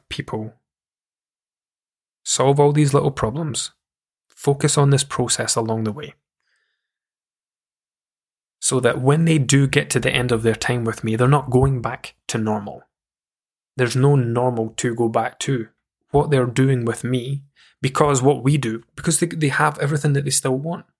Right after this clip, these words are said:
We've had to make some shifts to the balance of how they do things, but they still eat out, they still have takeaways, they still have alcohol, they still have all the nice things that they like eating. But they're learning how to do it within their body's means, meaning that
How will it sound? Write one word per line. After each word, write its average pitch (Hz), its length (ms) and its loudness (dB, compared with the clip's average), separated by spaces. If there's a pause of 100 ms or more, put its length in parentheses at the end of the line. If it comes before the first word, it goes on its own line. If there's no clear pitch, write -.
(840)
We've 127 140 -4
had 143 160 2
to 139 60 0
make 135 180 2
some 117 180 -2
shifts - 400 -2
to - 120 -10
the 120 80 -2
balance 120 440 0
of 113 100 -2
how 156 220 2
they 151 140 2
do 117 200 -2
things, 131 320 -4
but - 100 -10
they 143 80 -2
still 135 380 0
eat 165 300 -10
out, 127 340 -6
they - 60 -2
still 143 260 0
have 147 160 0
takeaways, 131 560 -2
they 127 60 -8
still 135 240 0
have 143 140 2
alcohol, 131 640 2 (360)
they 127 60 -6
still 131 220 0
have 143 180 4
all 143 220 2
the 151 140 2
nice 143 260 2
things 135 280 0
that 139 120 -2
they 139 80 -2
like 127 380 -4
eating. 131 320 -10 (1600)
But 147 220 -2
they're 135 100 4
learning 127 520 2
how 120 180 0
to 117 160 -4
do 120 160 2
it 117 120 -2
within 120 320 -2
their 113 120 -2
body's 113 340 -2
means, 123 420 -4 (360)
meaning 131 380 2
that 113 280 -2